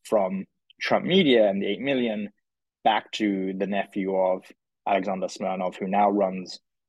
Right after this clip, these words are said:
uh, Rosneft. I should say, actually, that he is a real Putin ally. It's not like we just made up that he's a Putin ally.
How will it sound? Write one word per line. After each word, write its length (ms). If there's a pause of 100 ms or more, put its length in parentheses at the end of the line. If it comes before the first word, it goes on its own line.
(160)
uh, 220
Rosneft. 600
I 100
should 180
say, 140
actually, 260
that 180
he 100
is 100
a 60
real 260
Putin 500
ally. 260
It's 120
not 100
like 140
we 80
just 140
made 260
up 160
that 80
he's 100
a 60
Putin 260
ally. 340